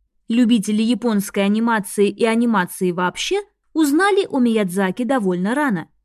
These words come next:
В тысяча девятьсот девяносто третьем году, меньше чем через год после выхода в Японии, Порко Россо получил главный приз как лучший полнометражный мультфильм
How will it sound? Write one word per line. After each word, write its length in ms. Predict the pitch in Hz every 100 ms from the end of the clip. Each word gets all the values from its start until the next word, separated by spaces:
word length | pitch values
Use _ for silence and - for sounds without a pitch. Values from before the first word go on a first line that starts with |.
| _ _
В 100 | -
тысяча 320 | 247 - 196
девятьсот 440 | 202 233 - 214
девяносто 520 | 180 202 226 190 - 202
третьем 400 | 240 185 185 180
году, 400 | 196 240 370 _ _ -
меньше 400 | 330 381 311 254
чем 220 | 226 214
через 340 | 196 196 220 220
год 240 | 339 -
после 320 | 220 208 247
выхода 340 | 247 202 185 180
в 60 |
Японии, 580 | 185 202 359 381 370 370 _ _ -
Порко 360 | 427 440 320 254
Россо 360 | 185 - 262
получил 520 | 220 208 185 - 311
главный 500 | 233 190 233 277 220
приз 300 | 170 208 277
как 240 | - 185 -
лучший 400 | 190 277 - 208
полнометражный 720 | 185 185 190 185 202 190 190
мультфильм 500 | 175 165 - 285 294